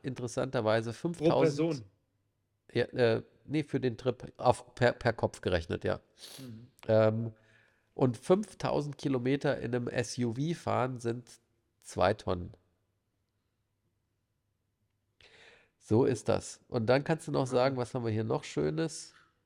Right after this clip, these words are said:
Speaker 2: Jetzt muss ich, ich muss ja wieder hier irgendwie, äh, Bäume pflanzen und, und spenden, gell, für mein C O zwei, dass ich jetzt hier mit meinen
Speaker 1: Ja.
Speaker 2: Schottland- und Mallorca-Reisen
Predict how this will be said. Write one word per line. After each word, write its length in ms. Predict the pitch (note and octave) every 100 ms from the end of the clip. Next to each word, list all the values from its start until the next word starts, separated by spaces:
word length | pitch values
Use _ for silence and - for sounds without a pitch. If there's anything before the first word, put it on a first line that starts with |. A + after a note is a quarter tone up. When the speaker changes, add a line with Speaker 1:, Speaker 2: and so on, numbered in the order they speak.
| _
Speaker 2:
Jetzt 160 | - -
muss 180 | D#3+ E3
ich, 160 | E3
ich 200 | F#3 F3
muss 180 | F#3 E3+
ja 160 | F#3 E3
wieder 180 | F3+ E3+
hier 300 | D#3+ E3+ E3+
irgendwie, 640 | F3 E3+ D#3 D#3+ D#3 D#3+
äh, 200 | - D3
Bäume 320 | C3+ D#3 F3+
pflanzen 560 | - D3+ C#3 C3+ C#3+ C#3
und, 340 | E3+ D3+ C#3
und 200 | D#3 C3+
spenden, 480 | - D#3+ D#3+ D#3 C3
gell, 180 | C3+ D#3
für 140 | D3+
mein 220 | C3+ C#3
C 140 | C3+ D3
O 100 | C3
zwei, 320 | - C3+ C#3
dass 160 | C3+ C3
ich 160 | C3
jetzt 160 | C#3+ C3
hier 180 | D3 B2+
mit 380 | C3+ C3 C3+ -
meinen 140 | A2+
Speaker 1:
Ja. 100 | G2+
Speaker 2:
Schottland- 400 | A#2 B2+ C3+ C#3
und 100 | C#3
Mallorca-Reisen 920 | C3+ C3+ C3+ D3+ C3+ B2+ B2 C3+ B2